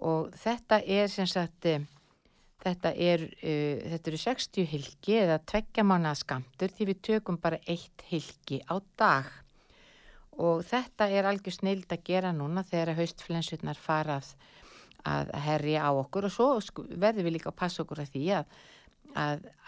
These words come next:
alveg eins og með haustflensurnar eins og covid, að þá skiptir bara svona almennt hreinlæti mjög miklu máli. Skiptir gríðarlega miklu máli, það er að segja að við séum að þvo á okkur hendurnar, jafnvel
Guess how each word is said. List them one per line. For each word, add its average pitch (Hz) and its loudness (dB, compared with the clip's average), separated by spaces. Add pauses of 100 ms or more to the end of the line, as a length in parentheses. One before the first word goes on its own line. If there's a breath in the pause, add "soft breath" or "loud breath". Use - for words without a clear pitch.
alveg 220 0
eins 165 -2
og 160 2
með 160 -2
haustflensurnar 156 -4
eins 160 -4
og - -10
covid, 165 -2 (400 loud breath)
að 175 -8
þá 214 4 (100)
skiptir - -6
bara 170 0
svona 170 0
almennt 185 0
hreinlæti 160 0 (500 loud breath)
mjög 185 4
miklu 156 -6
máli. 143 -2 (640 soft breath)
Skiptir - -10
gríðarlega 180 2
miklu 156 -8
máli, 147 -2
það 160 -4
er 156 -2
að - -6
segja 151 2
að 151 2
við 147 -4
séum 147 -4
að - -14
þvo 160 0
á 147 -6
okkur 139 -6
hendurnar, 190 0
jafnvel 160 -2